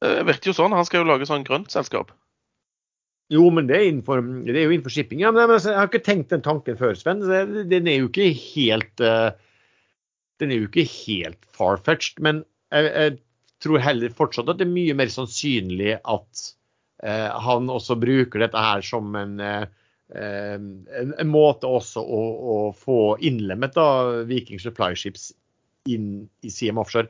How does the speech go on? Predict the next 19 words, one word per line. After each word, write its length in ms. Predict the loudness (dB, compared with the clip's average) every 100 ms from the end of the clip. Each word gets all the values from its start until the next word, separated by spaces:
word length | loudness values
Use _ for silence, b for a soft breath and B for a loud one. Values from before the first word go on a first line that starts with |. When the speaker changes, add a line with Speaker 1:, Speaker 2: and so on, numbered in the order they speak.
| b
Speaker 2:
Jeg 80 | 2
er 80 | 2
helt 160 | 2 0
sikker 160 | 0
på 80 | 0 0
at 100 | -4
isolert 480 | -6 -2 -2 -2
sett 160 | -8 -8
synes 320 | -4 -4 -2
at, 240 | -4 -6 _ _ _ _ -8
eh, 160 | -6
Siem 240 | -4 -4 -4
Offshore 400 | -6 -8 -8 -4
er, 400 | -4 -2 -2 -4
eh, 80 | -6 -10 -8
interessant, 480 | -4 -2 0 -2 -6
eh, 480 | -4 -2 0 -2 -2
på 80 | -2 0
tall. 160 | -2